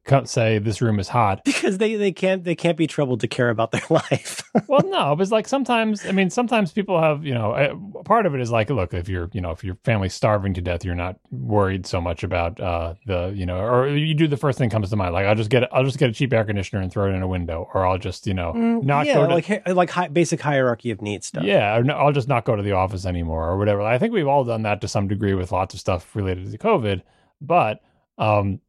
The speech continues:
Speaker 1: everyone has some kinds of projects. It's just a question of, like, are you, so what you sound like is you're, you're actually looking for projects because, you know, for all reasons you stated, having, having
Speaker 2: Right.
Speaker 1: control, making
Speaker 2: Ev-,
Speaker 1: improvements, like
Speaker 2: everybody should be looking for projects, because if not, the project will find you,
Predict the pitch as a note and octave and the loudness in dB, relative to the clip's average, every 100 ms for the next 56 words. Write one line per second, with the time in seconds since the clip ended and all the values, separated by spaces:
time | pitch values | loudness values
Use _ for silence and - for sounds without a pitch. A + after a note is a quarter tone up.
0 | _ E3+ F3+ C#3 G2+ G#2 A2+ G2 G2 F2 | _ -2 0 0 0 -2 -4 -2 -2 -4
1 | F#2+ - C#3+ D3 G#2 F2+ - A#2 D3 B2 | -6 0 4 4 2 -6 -6 -2 0 0
2 | - C3 A2+ C3 G#2+ G#2 G2 B2 A2 A#2+ | 2 2 2 0 0 0 -2 -2 0 2
3 | A#2+ A#2 A2 - _ _ - - - D#3+ | 2 2 0 -6 _ _ -12 -10 -10 -2
4 | C#3+ E3+ G#3+ F#3+ C#3 A#2+ C3 G#2+ B2 A#2+ | 0 2 2 2 2 2 0 0 2 2
5 | A2+ E3+ D3+ D3+ B2+ B2+ C3+ C3 - B2+ | 0 0 2 2 2 0 0 -2 0 0
6 | A2 G2+ G2 _ _ _ - A3+ C#4+ C4 | 2 -2 -6 _ _ _ -2 0 2 0
7 | C#3+ C3+ G#2+ G#2 G2 F#2+ - - _ _ | 0 2 2 2 -2 -4 -8 -14 _ _
8 | - B2 C3 A2+ A2+ G#2 G#2 G#2+ C#3 G#2+ | -4 0 2 2 0 -4 -8 -8 -4 -2
9 | G2 G2 B2 A2+ A#2 G#2+ A2+ A2+ G#3 A#2+ | 0 0 2 4 4 2 0 2 4 4
10 | F#2 G2 F#2+ A2 - D#3 C#3 A2 G#3 G#3 | 2 -2 -2 -4 0 2 4 2 2 0
11 | F3+ C#3+ C#3 B2+ A2 F#3+ F#3 F3 E3+ E3+ | 0 -2 -4 -4 0 2 4 4 4 2
12 | G#3 D3+ A2 C#3+ B2+ - B2 A#2 A2 G#2 | 2 4 4 2 0 -2 -2 0 0 0
13 | A2+ G#2+ G#2+ G2+ G2+ - - - C#3 C#3+ | -4 -6 -2 -2 -4 -8 -14 -4 2 2
14 | B2+ B2 D3 B2+ - A#2 G#2+ A2 G2+ A#2 | 2 2 2 2 0 -2 0 -6 0 0
15 | A2 G#2+ G2 | 2 0 -4